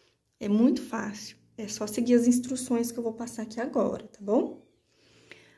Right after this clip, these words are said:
Bom, eu comecei essa passadeira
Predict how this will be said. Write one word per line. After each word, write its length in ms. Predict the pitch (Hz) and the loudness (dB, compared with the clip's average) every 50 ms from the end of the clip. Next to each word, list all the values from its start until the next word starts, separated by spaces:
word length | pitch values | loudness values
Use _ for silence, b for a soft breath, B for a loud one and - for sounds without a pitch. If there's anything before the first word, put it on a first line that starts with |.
| b b | b b
Bom, 240 | 208 196 190 - - | 4 4 4 4 6
eu 200 | 226 214 262 302 | 6 6 6 6
comecei 520 | - - 254 226 208 208 - - - 208 | 4 0 0 0 0 0 -2 2 4 4
essa 480 | 208 202 202 - 214 196 190 190 185 180 - | 4 4 2 -2 -6 -6 -6 -6 -8 -10 -10
passadeira 680 | 190 185 - - 180 202 202 208 208 196 180 180 - | -12 -12 -10 -10 -6 -2 2 2 2 2 0 -4 -6